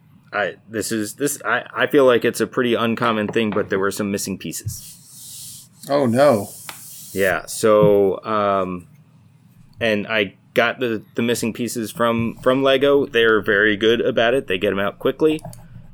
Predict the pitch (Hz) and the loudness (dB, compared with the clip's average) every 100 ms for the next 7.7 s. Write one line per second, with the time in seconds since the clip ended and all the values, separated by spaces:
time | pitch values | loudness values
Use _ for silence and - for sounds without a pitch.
0 | - 123 120 113 110 104 - - - - | -10 0 2 4 2 0 -6 -16 -20 -2
1 | 127 110 101 135 120 123 120 127 139 143 | 2 2 4 0 2 2 4 2 0 -4
2 | - - - 113 107 - 127 123 113 - | -16 -16 -4 -2 -2 0 0 0 -2 0
3 | 120 131 143 - - _ - - 117 107 | 2 2 0 -6 -14 _ -14 -4 0 0
4 | 104 101 90 87 98 90 76 - - - | 0 0 -2 -4 -4 -4 -8 -10 -18 -20
5 | _ - - - - - - - 151 175 | _ -20 -20 -20 -20 -20 -20 -2 -2 2
6 | 190 190 190 196 196 185 156 113 113 - | 4 6 6 4 4 4 6 4 -2 -14
7 | _ - - - - _ | _ -20 -20 -18 -20 _